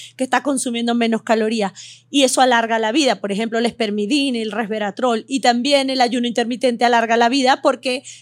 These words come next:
te restringe calorías. Entonces, comer menos, pequeñas porciones. Ellos lle-, o sea, es una cosa así lo que comen, es muy poquito. Y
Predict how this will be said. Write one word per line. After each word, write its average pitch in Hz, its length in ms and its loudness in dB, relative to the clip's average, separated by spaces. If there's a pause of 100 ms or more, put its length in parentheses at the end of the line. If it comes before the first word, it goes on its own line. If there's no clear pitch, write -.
(120)
te 254 100 4
restringe 247 640 -2
calorías. 202 380 -6
Entonces, 254 320 -4
comer 277 360 4 (160)
menos, 226 640 -6 (400)
pequeñas 381 680 -2
porciones. 190 800 -8 (360)
Ellos 359 240 4 (120)
lle-, 311 260 -2 (100)
o 277 60 -6
sea, 247 280 -2
es 330 200 -2
una 381 200 -2
cosa 339 260 -4 (100)
así 254 360 -4
lo 208 120 -4
que 202 160 -6
comen, 208 320 -6
es 262 160 -6
muy 320 300 2
poquito. 190 580 -12 (540)
Y 349 180 4